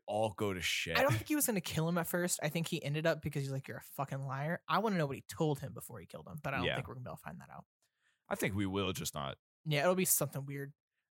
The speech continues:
Speaker 1: not till
Speaker 2: Um,
Speaker 1: later.
Speaker 2: and then, I, 'cause I was also curious, like, what he whispered to Andre, and then we kinda found that out pretty fast.
Speaker 1: No, we found that out. It was,
Speaker 2: Yeah.
Speaker 1: um,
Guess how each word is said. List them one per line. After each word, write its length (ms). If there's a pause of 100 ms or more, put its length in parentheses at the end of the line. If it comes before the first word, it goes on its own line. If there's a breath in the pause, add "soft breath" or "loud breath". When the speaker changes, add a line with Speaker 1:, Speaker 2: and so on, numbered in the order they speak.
(120)
Speaker 1:
not 260
till 100
Speaker 2:
Um, 60
Speaker 1:
later. 320 (180)
Speaker 2:
and 160
then, 540 (460)
I, 120
'cause 120
I 80
was 60
also 220
curious, 320
like, 200
what 100
he 80
whispered 540
to 120
Andre, 600
and 80
then 120
we 80
kinda 240
found 260
that 100
out 140
pretty 160
fast. 140
Speaker 1:
No, 100
we 100
found 240
that 120
out. 140
It 100
was, 300
Speaker 2:
Yeah. 360
Speaker 1:
um, 100